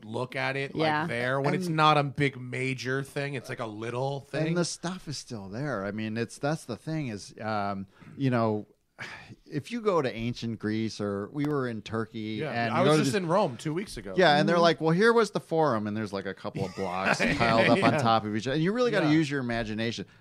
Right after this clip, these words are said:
Speaker 3: You don't have to use your imagination when you go
Speaker 1: Oh,
Speaker 3: to
Speaker 1: yeah.
Speaker 3: Normandy. I mean, there are, you know, buildings with still bullet holes in them. There's a German battery, uh, by Utah Beach where a fourteen-inch shell from the U S S Nevada went through and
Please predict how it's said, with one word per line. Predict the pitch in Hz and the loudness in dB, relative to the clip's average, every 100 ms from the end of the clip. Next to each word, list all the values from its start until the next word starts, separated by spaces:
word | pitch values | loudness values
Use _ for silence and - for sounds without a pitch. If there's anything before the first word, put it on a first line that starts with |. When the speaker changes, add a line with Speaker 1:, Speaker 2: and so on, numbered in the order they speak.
| _ | _
Speaker 3:
You | 147 | 0
don't | 175 190 | 0 2
have | 170 | 0
to | 135 | 0
use | 127 123 110 | -2 -4 -4
your | 107 | -4
imagination | 104 92 104 101 87 | -4 -4 -6 -6 -8
when | |
you | 92 | -6
go | 98 | -4
Speaker 1:
Oh, | |
Speaker 3:
to | 107 | -4
Speaker 1:
yeah. | |
Speaker 3:
Normandy. | 104 101 90 - | -4 -4 -8 -4
I | 135 | 0
mean, | 147 - - _ | 0 0 -10 _
there | 151 165 | 4 6
are, | 151 127 104 | 6 4 0
you | 127 | -4
know, | 110 | -4
buildings | 90 135 139 127 95 | -2 0 0 -2 -6
with | 90 | -10
still | - 113 95 85 | -8 -6 -6 -10
bullet | 101 120 135 | -6 0 0
holes | 120 123 120 | 0 -2 0
in | |
them. | 120 120 | -2 -2
There's | 110 117 107 | 0 -2 -2
a | |
German | 95 120 147 143 | -4 -4 -2 -4
battery, | 107 107 110 117 117 117 120 | 0 2 4 2 2 0 -4
uh, | - 104 | -6 -6
by | 92 101 | -2 -2
Utah | 101 120 127 110 | 0 -4 -4 -6
Beach | 95 110 117 - | -6 -8 -8 -8
where | 107 107 110 - | -4 -2 -2 -4
a | 104 | -10
fourteen-inch | - 123 127 - 117 110 | -6 -4 -4 -4 -8 -8
shell | - 110 110 | -6 -4 -4
from | 113 104 | -6 -10
the | 98 | -8
U | 110 | -8
S | 107 | -8
S | 107 101 | -8 -10
Nevada | 95 98 107 107 | -8 -4 -4 -4
went | 101 98 | -6 -8
through | 101 104 107 107 - | -4 0 0 -2 -6
and | 107 101 95 | -6 -6 -6